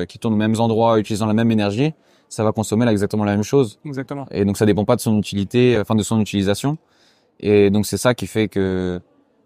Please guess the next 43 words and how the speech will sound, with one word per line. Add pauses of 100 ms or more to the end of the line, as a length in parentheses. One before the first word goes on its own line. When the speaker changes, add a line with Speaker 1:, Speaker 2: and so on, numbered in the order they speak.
(160)
Speaker 1:
euh,
que,
que, (140)
que,
que, (300)
qu'on
peut
pas
dire
Bitcoin,
euh,
d'ici
dix
ans,
euh,
cinquante
ans,
va
consommer
tant,
parce
que, (480)
euh,
ça
n'a,
enfin, (300)
il
y
a,
il
y
aurait
trop
de
facteurs
à
prendre
en
compte
pour
vraiment
faire
des,